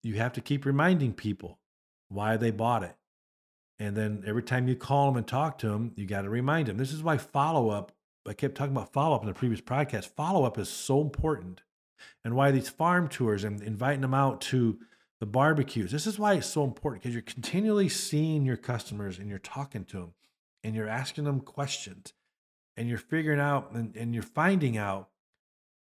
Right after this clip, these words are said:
things have changed in their life. And you're ta-, you have to tailor your product and tailor your, your, uh, presentation to 'em. So maybe they got kids entering football, and now you say, "Hey,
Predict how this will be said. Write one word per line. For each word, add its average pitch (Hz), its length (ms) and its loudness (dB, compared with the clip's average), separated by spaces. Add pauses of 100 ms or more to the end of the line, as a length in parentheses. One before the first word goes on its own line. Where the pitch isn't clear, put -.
things 143 240 0
have 131 100 -2
changed 143 480 0
in 131 60 -2
their 120 140 2
life. 117 300 2
And 113 80 -4
you're 110 120 -2
ta-, - 240 -10
you 127 140 -2
have 147 160 0
to 131 100 -6
tailor 147 420 2
your 127 140 4
product 127 480 0
and 101 100 -8
tailor 120 320 0
your, 113 300 0 (500)
your, 104 320 -4
uh, 95 120 -4
presentation 113 760 -4
to 101 120 -8
'em. 87 120 -8
So - 100 -12
maybe 170 220 0
they 202 100 2
got 180 180 0
kids 139 300 -2
entering 135 320 0
football, 131 720 -4 (420)
and 120 500 -2
now 127 180 -2
you 160 100 0
say, 120 120 -4
"Hey, 127 320 0